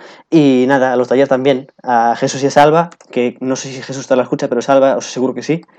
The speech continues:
Eh, y nada, por participar que, y por ofrecer, ofrecerse y gastar su tiempo en, en esta, en este encuentro, que pensaba que no iba a venir nadie, pero que al final habéis venido muchísimos. Os lo agradecemos de verdad.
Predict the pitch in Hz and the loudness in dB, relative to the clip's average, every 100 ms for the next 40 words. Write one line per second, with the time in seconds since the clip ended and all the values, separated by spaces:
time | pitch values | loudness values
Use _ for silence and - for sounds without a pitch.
0 | - - - - - 147 135 127 120 117 | -20 -20 -20 -20 -6 0 2 2 0 -2
1 | 117 107 110 123 120 107 107 110 110 - | -4 -6 -8 -6 -4 -4 -4 -6 -8 -12
2 | 117 131 139 143 _ _ - - 120 113 | -6 -2 -2 -4 _ _ -20 -10 -6 -4
3 | 110 107 104 101 104 135 139 113 - 117 | -6 -8 -10 -12 -16 -18 -18 -18 -14 -14
4 | 110 110 117 123 117 113 113 - 110 110 | -10 -10 -10 -8 -8 -10 -16 -16 -16 -8
5 | 127 127 117 - 123 110 123 123 127 123 | -6 -4 -6 -6 -8 -6 -4 -4 -6 -8
6 | 113 107 107 - 113 110 - 113 107 104 | -8 -12 -14 -12 -12 -10 -8 -6 -4 -6
7 | 110 107 113 113 117 117 123 - - - | -8 -10 -10 -8 -8 -8 -10 -12 -20 -20
8 | - 123 123 120 135 131 131 127 123 123 | -4 -2 -2 0 0 2 2 2 2 0
9 | 135 143 127 120 113 123 127 123 117 117 | 0 0 -2 -6 -6 -6 -4 -4 -6 -6
10 | 110 104 110 - 104 - - 113 113 113 | -6 -8 -14 -16 -16 -16 -12 -6 -4 -4
11 | 131 120 107 101 101 | -4 -6 -8 -10 -14